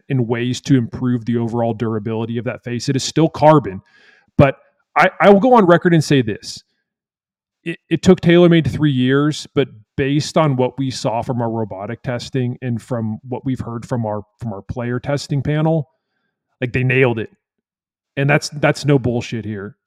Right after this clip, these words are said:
because, you know, like, this podcast, we're a little more open and, and free with, with our, with our feedback on products, but TaylorMade nailed it with these clubs. And one area in particular that we'll get into in the robotic testing pod,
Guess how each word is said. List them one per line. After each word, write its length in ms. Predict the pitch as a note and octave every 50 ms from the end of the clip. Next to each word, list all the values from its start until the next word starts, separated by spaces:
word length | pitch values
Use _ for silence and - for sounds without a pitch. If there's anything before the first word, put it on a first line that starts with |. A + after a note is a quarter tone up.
| _ _
because, 400 | - C3+ A#2+ - C3+ C3 A#2+ A2+
you 100 | C3 D3+
know, 460 | D3 D3 D3 C#3+ C#3 C#3 C3+ C3 B2 - _ _ _ _
like, 180 | - A#2 A2 - _ _ _ _ _ _ _ _ _ _ _ _
this 100 | - D3
podcast, 520 | - - E3+ D#3 C#3+ - D#3+ C3+ C3 - -
we're 100 | C#3 C#3
a 40 | C3+
little 140 | C3+ C#3
more 220 | C3 C3 B2+ A#2+ A2+
open 360 | A#2 A#2 - A2+ A2+ A2+ A2+
and, 280 | A2+ G#2+ G#2+ A2 A2 -
and 180 | C3+ A#2+ A2+ G2+
free 380 | - - - C3+ A#2 A#2 A#2
with, 340 | A2+ A2+ A2+ A2 - - E3+
with 180 | C3+ B2+ - A#2
our, 260 | A2+ A2 A2 G#2+ - -
with 120 | C3+ C3+
our 120 | - A2+ A2
feedback 560 | G#2 - C3 A#2+ G#2+ G2+ A#2+ G#2 G#2+ - -
on 120 | G#2+ G#2
products, 520 | G#2 - G#2+ G#2 G#2+ G#2+ - - - - - _ - - - - - _ _ _ -
but 100 | C#3 B2+
TaylorMade 400 | C3 D3+ E3+ F3+ E3+ D#3 C#3+ A#2+
nailed 260 | B2 A#2+ A#2 A#2 A2+
it 60 | A2
with 120 | G#2+ A2 -
these 180 | A2 G2 -
clubs. 340 | - - G2+ G2 G2+ - - _ _ _ _ _ _ _ _ _ _ _ _ _ _ -
And 180 | D3 C#3+ B2+ - -
one 280 | C#3 B2 D#3 F3 F3+
area 280 | F#3+ F3+ F3 F3 E3+ E3
in 60 | D#3+
particular 480 | - - A2 - C#3 B2+ - C#3+ D3 C#3+
that 120 | C#3+ C#3
we'll 100 | C3 B2
get 180 | A#2+ A#2 B2+ A#2+
into 280 | B2+ B2 - - C3+ C3+
in 60 | B2
the 80 | A#2+
robotic 520 | A#2+ A2+ G#2 G2 G2+ G#2+ A2+ A#2 B2 - -
testing 360 | - C3 B2 - - C3+ A#2+
pod, 360 | - C3 C3 C3+ C#3 C#3 C3+